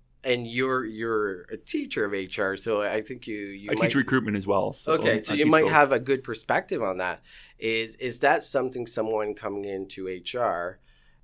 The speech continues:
Speaker 1: feels that, i-, is that a, like,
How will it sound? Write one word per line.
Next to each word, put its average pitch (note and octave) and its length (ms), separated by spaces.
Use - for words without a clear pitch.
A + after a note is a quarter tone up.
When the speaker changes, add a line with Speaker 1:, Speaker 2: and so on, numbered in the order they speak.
Speaker 1:
feels A2+ 520
that, F#2 340
i-, - 20
is A2+ 320
that D3+ 180
a, A2 260
like, F#2 220